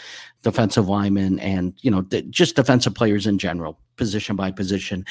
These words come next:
and then the average speed, and then the average, you know, and, and I can put that to paper,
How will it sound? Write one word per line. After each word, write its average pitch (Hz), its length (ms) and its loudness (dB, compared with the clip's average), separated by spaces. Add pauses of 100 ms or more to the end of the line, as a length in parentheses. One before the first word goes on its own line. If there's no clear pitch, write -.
(280)
and 127 160 6
then 127 120 10
the 123 120 10
average 120 320 4
speed, 104 420 0
and 110 200 2
then 107 120 0
the 107 140 0
average, 104 500 0
you 120 80 -2
know, 98 200 0
and, 123 180 2
and 131 180 4
I 135 80 4
can 127 160 -2
put - 240 2
that 143 200 6
to 113 80 0
paper, 95 480 0